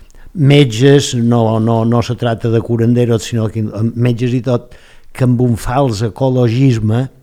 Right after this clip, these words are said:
diuen que no s'han de vacunar. Efectivament, no te vacunis i si te mors, te mors. Jo vaig conèixer un frare de Sant Joan de Déu, que és on vèiem una quantitat de poliomielitis en els anys setanta,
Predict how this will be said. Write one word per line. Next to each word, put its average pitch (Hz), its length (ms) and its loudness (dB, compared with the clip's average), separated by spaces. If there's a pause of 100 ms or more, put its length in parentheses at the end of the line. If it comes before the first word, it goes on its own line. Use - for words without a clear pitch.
(420)
diuen 120 340 -4
que 127 100 -6
no 110 100 -2
s'han 104 220 -4
de 110 60 -2
vacunar. 87 400 -8 (520)
Efectivament, 95 680 -12
no 120 140 -2
te 107 140 -6
vacunis 143 480 -2
i 131 60 -4
si 117 120 -2
te 104 100 -2
mors, 104 200 -6
te - 120 -14
mors. 78 380 -16 (540)
Jo 127 120 0
vaig 131 160 0
conèixer 123 460 -2
un 117 300 -2
frare 110 340 -4
de 107 100 -2
Sant 110 200 -6
Joan 107 260 -4
de 107 100 -4
Déu, 110 260 -2 (640)
que - 120 -6
és 101 120 -4
on 110 280 -2
vèiem 113 520 0
una 117 200 -2
quantitat 107 560 -8
de 101 120 -6
poliomielitis 104 960 -6
en 95 80 -8
els 95 180 -8
anys 101 260 -8
setanta, 104 540 -10